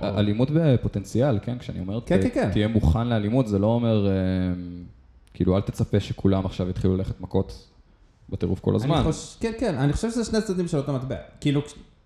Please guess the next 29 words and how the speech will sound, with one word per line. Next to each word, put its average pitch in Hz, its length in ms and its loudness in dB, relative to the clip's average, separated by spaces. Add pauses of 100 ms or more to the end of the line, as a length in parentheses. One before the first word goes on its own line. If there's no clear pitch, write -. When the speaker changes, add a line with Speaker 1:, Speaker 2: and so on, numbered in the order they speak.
(100)
Speaker 1:
איפה 160 180 0
שאתה 147 280 4
אומר, 135 360 4
"תהיה 127 120 2
מוכן 123 280 4
לאלימות", 135 320 2
אני 123 140 4
אומר, 117 380 2 (680)
"בוא 123 300 2
ננסה 120 420 0 (500)
למנוע 110 260 0
את 98 100 -6
האלימות." 101 420 -6 (260)
<laughs> - 300 -2
כאילו, 113 680 0 (680)
אה, 95 40 -6 (1200)
שזה 131 260 0
אומר 139 220 4
לא 143 100 6
בלחנך 123 600 0
אנשים 104 480 -6 (100)
להפנות 110 300 -8
את - 60 -12
הלחי 104 240 -8
השנייה, 170 260 -2
אלא 127 120 0
בלדאוג 113 560 0
לזה 110 300 -2
שאנשים... 101 800 -4